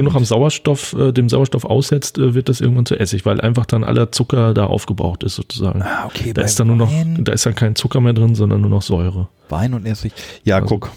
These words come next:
Speaker 2: wenn man, du brauchst eigentlich, das ist eigentlich bekannt, für jeden Podcast brauchst du eigentlich immer auch einen Juristen und einen Chemiker und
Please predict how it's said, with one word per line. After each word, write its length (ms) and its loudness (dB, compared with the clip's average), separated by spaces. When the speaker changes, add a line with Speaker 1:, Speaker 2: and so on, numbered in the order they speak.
Speaker 2:
wenn 140 0
man, 160 2
du 80 0
brauchst 260 0
eigentlich, 320 0
das 180 -10
ist 40 -4
eigentlich 260 0
bekannt, 320 -2
für 80 -2
jeden 200 2
Podcast 480 -2
brauchst 200 0
du 80 -6
eigentlich 320 0
immer 160 2
auch 140 0
einen 140 2
Juristen 580 0
und 140 0
einen 100 -2
Chemiker 640 0
und 240 -2